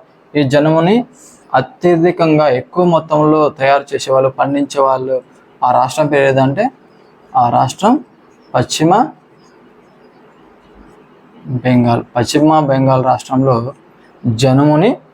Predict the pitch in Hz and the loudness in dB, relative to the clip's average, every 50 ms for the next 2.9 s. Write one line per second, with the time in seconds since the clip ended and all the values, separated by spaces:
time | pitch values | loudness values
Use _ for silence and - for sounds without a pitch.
0 | _ _ - - 127 120 - - 143 147 147 147 185 226 277 - - - _ _ | _ _ -4 -2 -2 -2 -2 -2 -2 0 2 2 2 0 -2 -4 -8 -20 _ _
1 | _ - 135 180 127 127 123 - - - 131 123 120 117 120 123 120 123 - _ | _ -4 -2 0 2 0 0 -2 -4 -4 -2 -2 0 0 0 0 0 -2 -6 _
2 | _ - - - _ _ - 156 165 160 - 170 151 139 143 165 170 - | _ -20 -20 -20 _ _ -2 -2 -2 0 0 2 2 2 2 0 -2 -4